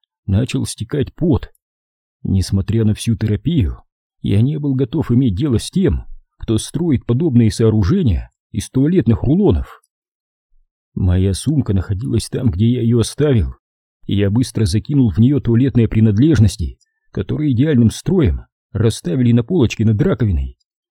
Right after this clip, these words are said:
а прежде были кем-то разбросаны по полу. Покончив с этим, я взял последний важный предмет: десять лет сбережений, почти пятьдесят тысяч долларов,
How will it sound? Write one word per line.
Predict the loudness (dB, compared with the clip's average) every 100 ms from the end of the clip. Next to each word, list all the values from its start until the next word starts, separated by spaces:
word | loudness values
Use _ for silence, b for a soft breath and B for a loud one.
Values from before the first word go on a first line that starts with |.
| -4
а | -2
прежде | -2 -2 -2 -2 -2
были | -2 -2
кем-то | -2 -4 0
разбросаны | -2 0 -2 -2 0 2
по | 0
полу. | 0 0 0 -2 -14 _ _ _ _ _ _ _ _ _
Покончив | -8 -2 -2 -2 -4
с | -4
этим, | -2 -4 -8 _ _ _ _
я | 0 0
взял | 0 -2 0
последний | -2 -2 -2 4 4
важный | 4 4 4
предмет: | 4 2 2 2 0 -6 -18 -20 _ _ _
десять | -2 0 0 -4 -2
лет | -2 0
сбережений, | -2 2 4 4 4 4 2 0 -8 -20 _ _ _
почти | -4 -4 -2 -4
пятьдесят | -2 -2 -2 -2 -6 -4
тысяч | -2 -2 0
долларов, | 0 2 2 2 0 -4